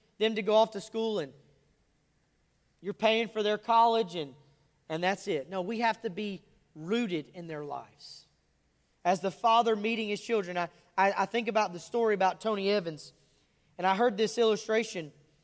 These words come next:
on the radio while I was driving down the road the other day, and it was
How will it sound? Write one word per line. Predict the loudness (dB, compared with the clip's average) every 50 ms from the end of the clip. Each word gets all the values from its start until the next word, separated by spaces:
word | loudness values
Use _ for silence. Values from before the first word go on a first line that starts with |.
| -20 _ _ _ 0
on | 2 2 2
the | 0 0
radio | 2 2 2 2 2 0 0 2 2
while | 2 0 -2
I | -2
was | -2 2
driving | 4 4 6 6 4
down | 2 2 2
the | 2 2
road | 2 4 4 4 4 2
the | 0 -2 -2
other | -2 -2
day, | -2 0 0 0 -2 -4 -8 -16 _ _ _ _ _ _ _ _ _ _ _ _ _ _ _ _ _ _ _ _ -2
and | 0 0
it | 0 0
was | -2 -4 -4 -6 -10 -16